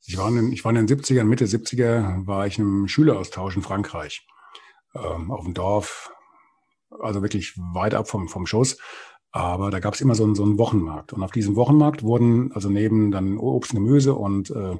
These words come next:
äh, was ich, Hühnchen und all so einem Kram und Eiern, wurden da auch dann die, die, wurde da auch dann die, die Musik gedealt.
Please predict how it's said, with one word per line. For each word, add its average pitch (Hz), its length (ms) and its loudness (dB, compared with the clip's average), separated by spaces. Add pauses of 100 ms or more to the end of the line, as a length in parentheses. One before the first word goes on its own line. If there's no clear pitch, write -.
(760)
äh, 98 440 -4
was 95 140 -8
ich, - 260 -12
Hühnchen 143 400 4
und 139 120 4
all 127 100 0
so 135 60 4
einem 127 80 4
Kram 123 220 2
und 107 100 0
Eiern, 127 380 0 (800)
wurden 113 260 4
da 120 100 4
auch 117 100 -2
dann 123 140 4
die, 131 120 6
die, 131 220 4
wurde 131 120 4
da 131 120 2
auch 120 160 -2
dann 120 420 2
die, 123 140 -4
die 127 140 4
Musik 147 500 4
gedealt. 101 380 -4